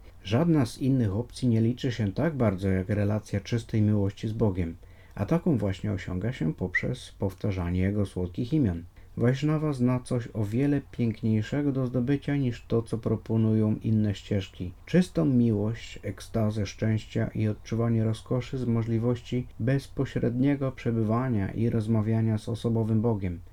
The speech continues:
Na tym polega jedyna opcja, czy raczej jej wyjątkowość.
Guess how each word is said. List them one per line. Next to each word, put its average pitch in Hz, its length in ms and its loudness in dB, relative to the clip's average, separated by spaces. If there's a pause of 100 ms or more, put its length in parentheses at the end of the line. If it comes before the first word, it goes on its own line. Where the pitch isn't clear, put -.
(220)
Na 113 280 4
tym 113 220 0
polega 101 600 0
jedyna 110 480 2
opcja, 117 440 -4
czy 110 280 0
raczej 104 440 0
jej 104 200 4
wyjątkowość. 101 920 -2